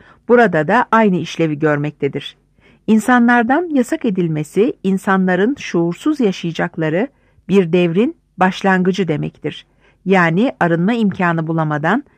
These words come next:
çeşitli alışkanlıklar ve bağımlılıklarla yaşanılacak bir devir kastedilmektedir. Mitolojik hikayemize devam edelim. Olympus tanrılarından Prometheus ilk insanı balçıktan yarattı.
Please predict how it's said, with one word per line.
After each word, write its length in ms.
çeşitli 480
alışkanlıklar 960
ve 260
bağımlılıklarla 800
yaşanılacak 840
bir 240
devir 400
kastedilmektedir. 1080
Mitolojik 580
hikayemize 800
devam 360
edelim. 340
Olympus 540
tanrılarından 880
Prometheus 760
ilk 260
insanı 560
balçıktan 560
yarattı. 640